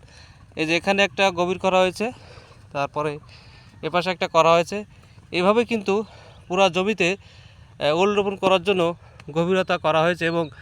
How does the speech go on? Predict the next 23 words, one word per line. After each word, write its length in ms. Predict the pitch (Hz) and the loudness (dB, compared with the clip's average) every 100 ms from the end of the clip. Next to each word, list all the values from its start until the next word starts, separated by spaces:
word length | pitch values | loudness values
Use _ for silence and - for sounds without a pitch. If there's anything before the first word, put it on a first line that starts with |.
| - - - - - | -20 -20 -20 -20 -4
দুই 140 | 175 | -2
থেকে 200 | 202 214 | 0 6
আড়াই 200 | 190 185 | 8 10
হাত 100 | 196 190 | 8 4
পর্যন্ত 340 | 202 185 190 | -6 -4 -4
দূরত্ব 380 | 185 160 175 - | -4 -2 -2 -2
করা 200 | 156 147 | -4 -2
হয়েছে। 280 | 143 131 113 - - - - - - - - - - | -2 -6 -12 -18 -20 -20 -20 -20 -20 -20 -20 -20 -2
প্রিয় 140 | 214 | 2
দর্শক, 300 | 214 220 254 | 6 6 6
আপনারা 320 | 226 214 226 233 | 6 6 4 4
যদি 400 | 240 240 240 202 - - - | 2 0 0 -2 -8 -20 -12
ওলের 240 | - 190 208 | -4 0 0
চাকি 300 | 208 202 214 | 2 0 0
রোপণ 260 | 196 202 | -2 -4
করতে 260 | 196 202 180 | -4 -4 -2
চান, 200 | 175 202 - - - - - - | 0 0 -4 -20 -20 -20 -20 -6
ঠিক 160 | 220 - | -6 -2
এই 160 | 214 226 | 0 2
পদ্ধতিতে 640 | 208 208 247 247 226 214 | 2 2 2 0 0 0
আপনারা 300 | 202 214 196 | 2 2 0
রোপণ 320 | 202 208 196 | 0 -2 -4
করবেন, 360 | 202 208 233 | -2 2 0